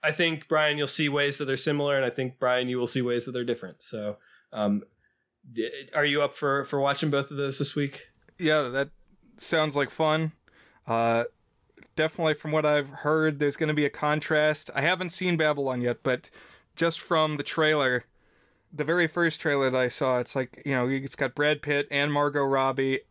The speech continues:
Speaker 2: and Tobey Maguire looking like a goblin or something. It's like, I gotta
Speaker 1: <laughs> Yeah.
Speaker 2: see this movie, so, uh,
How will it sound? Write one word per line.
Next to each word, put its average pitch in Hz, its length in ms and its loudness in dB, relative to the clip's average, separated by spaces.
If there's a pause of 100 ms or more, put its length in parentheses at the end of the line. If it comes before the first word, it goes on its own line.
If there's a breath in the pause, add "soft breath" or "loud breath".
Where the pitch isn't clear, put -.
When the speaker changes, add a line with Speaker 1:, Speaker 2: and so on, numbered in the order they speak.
Speaker 2:
and 165 400 0
Tobey 175 260 0
Maguire 156 600 2
looking 156 320 0
like 147 200 0
a 147 80 -2
goblin 143 600 -2
or 139 100 -2
something. 135 540 -2 (240 loud breath)
It's 143 200 0
like, 147 160 0
I 160 80 -2
gotta 170 260 0
Speaker 1:
<laughs> 147 40 2
Yeah. 143 80 4
Speaker 2:
see - 80 4
this - 220 -2
movie, 135 300 0
so, 135 340 0
uh, 147 240 -6